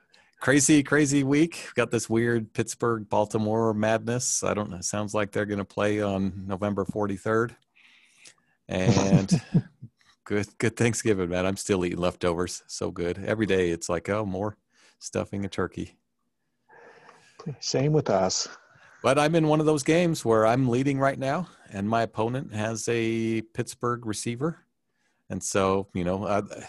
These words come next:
Speaker 1: all leagues might be different, but at least our league's saying, "Hey, if they play on Wednesday, then that counts." And so I could go from a loss to a win based on what happens on Wednesdays. So hate to say it, but I'm hoping for another Rona outbreak in Baltimore.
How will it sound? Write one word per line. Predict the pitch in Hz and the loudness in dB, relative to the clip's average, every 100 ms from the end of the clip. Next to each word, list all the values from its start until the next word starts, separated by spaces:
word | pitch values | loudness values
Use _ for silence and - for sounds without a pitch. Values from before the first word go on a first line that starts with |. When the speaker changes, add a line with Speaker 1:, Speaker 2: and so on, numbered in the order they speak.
| - | -4
Speaker 1:
all | 110 120 | -2 -2
leagues | 135 131 | -4 -2
might | 127 117 | -2 -2
be | 113 | -4
different, | 135 - 87 85 | -6 -4 -6 -4
but | 90 | -4
at | |
least | 107 - 113 | -4 -2 0
our | 120 | 2
league's | 95 87 - | 0 -2 -2
saying, | 92 90 | -2 -2
"Hey, | 95 110 107 _ _ _ _ _ _ _ - | -2 -4 -6 _ _ _ _ _ _ _ -16
if | - | -4
they | 104 | -2
play | 104 117 113 | 0 2 2
on | 110 | 2
Wednesday, | 110 113 - 92 92 - - _ - | 0 -2 0 2 0 -4 -18 _ -6
then | 95 95 92 | -4 -2 -2
that | 98 - | -2 -2
counts." | 104 87 - - - _ _ | -2 -2 -6 -16 -18 _ _
And | 92 90 | -14 -12
so | - 92 85 85 90 - | -6 -4 -4 -4 -8 -12
I | - | -10
could | - 135 120 _ _ _ _ _ - | -6 -6 -8 _ _ _ _ _ -8
go | 110 | -6
from | 104 107 | -4 -6
a | 104 | -2
loss | 110 117 - | -2 -2 -6
to | 120 | -6
a | 110 | -4
win | 123 127 107 _ _ _ _ - | -4 -6 -8 _ _ _ _ -10
based | 101 - | -8 -6
on | 104 101 | -6 -4
what | 107 | -4
happens | 107 107 107 104 | -4 -6 -6 -4
on | 104 | -2
Wednesdays. | 113 131 - 90 95 | -4 -4 -4 -4 -4
So | - 87 87 _ _ - | -4 -4 -4 _ _ -4
hate | 123 | -4
to | 120 | -2
say | - 151 | -4 0
it, | 160 | 0
but | 107 | 0
I'm | 110 | 0
hoping | 117 127 123 | -2 -2 -4
for | 131 | -4
another | 123 123 | -4 -2
Rona | 120 131 165 | -2 -2 -2
outbreak | 95 101 107 107 104 | -4 -2 0 -2 0
in | |
Baltimore. | 110 - 110 110 117 | -2 -2 0 -2 -2